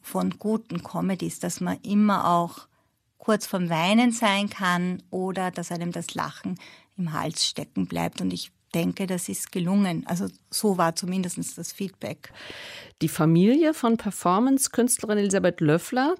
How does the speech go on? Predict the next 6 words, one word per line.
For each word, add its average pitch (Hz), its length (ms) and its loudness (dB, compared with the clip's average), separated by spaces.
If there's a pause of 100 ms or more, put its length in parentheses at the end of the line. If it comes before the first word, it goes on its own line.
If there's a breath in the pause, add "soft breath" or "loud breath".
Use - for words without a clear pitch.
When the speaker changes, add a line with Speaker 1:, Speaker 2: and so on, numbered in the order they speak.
Speaker 2:
darf, 170 640 2 (200 soft breath)
das - 260 -6
ist - 100 -10
ganz 156 240 -2
was 165 160 -4
Besonderes, 240 580 4